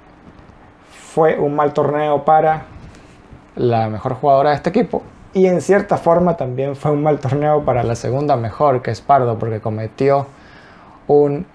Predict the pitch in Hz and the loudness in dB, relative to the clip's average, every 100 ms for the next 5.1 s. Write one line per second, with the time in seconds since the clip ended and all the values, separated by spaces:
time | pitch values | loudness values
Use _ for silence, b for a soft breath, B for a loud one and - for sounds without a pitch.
0 | - - 120 139 165 147 147 - 120 113 | -10 -4 0 2 4 4 2 -2 -6 -4
1 | 127 135 143 - 160 165 170 160 160 - | -4 -2 -4 -2 -2 2 2 2 -2 -12
2 | B B B B B B - - 190 180 | B B B B B B -4 2 4 4
3 | 185 - - - - - - - - - | 2 -4 -18 -20 -20 -20 -20 -20 -20 -6
4 | 123 117 110 127 127 139 147 143 143 147 | -4 -4 -2 -2 0 -2 -2 -2 -4 -4
5 | 147 | -6